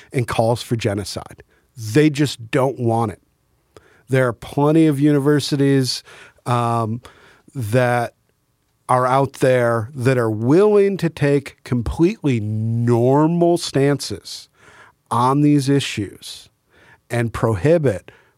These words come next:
precisely this kind of speech and to move forward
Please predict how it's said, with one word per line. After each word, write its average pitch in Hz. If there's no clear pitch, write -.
precisely 139
this 143
kind 147
of 143
speech -
and 123
to 123
move 139
forward 143